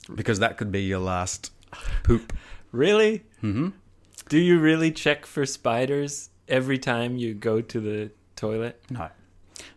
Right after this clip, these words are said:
Speaker 1: But in a country property or if you're camping or something. I guess if you're camping, you don't have a toilet.
Speaker 2: Oh, so in
Speaker 1: Yeah.
Speaker 2: the city?
Speaker 1: In the city, not so much, unless you're at a really dirty house.
Speaker 2: Okay.
Speaker 1: In which case, you probably wouldn't want to
Speaker 2: A
Speaker 1: use the
Speaker 2: dirty
Speaker 1: toilet anyway.
Speaker 2: house.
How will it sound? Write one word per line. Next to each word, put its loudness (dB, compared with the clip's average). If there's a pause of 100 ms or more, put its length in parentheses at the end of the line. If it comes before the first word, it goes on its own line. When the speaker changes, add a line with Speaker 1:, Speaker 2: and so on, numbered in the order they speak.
Speaker 1:
But 8
in 4
a 2
country 4
property 2
or 4
if 0
you're -4
camping -2
or -10
something. -12
I -4
guess 4
if 2
you're -2
camping, -4
you -4
don't -2
have -6
a -14
toilet. -12 (100)
Speaker 2:
Oh, -10
so 0
in -2
Speaker 1:
Yeah. 6
Speaker 2:
the 4
city? 2
Speaker 1:
In 6
the 6
city, 6
not 6
so 2
much, 0 (100)
unless 8
you're 10
at 6
a 4
really 4
dirty 0
house. -8 (480)
Speaker 2:
Okay. -8 (160)
Speaker 1:
In 0
which 2
case, 2
you -10
probably 2
wouldn't -4
want -6
to -6
Speaker 2:
A -6
Speaker 1:
use -6
the -8
Speaker 2:
dirty 0
Speaker 1:
toilet 0
anyway. 2
Speaker 2:
house. 2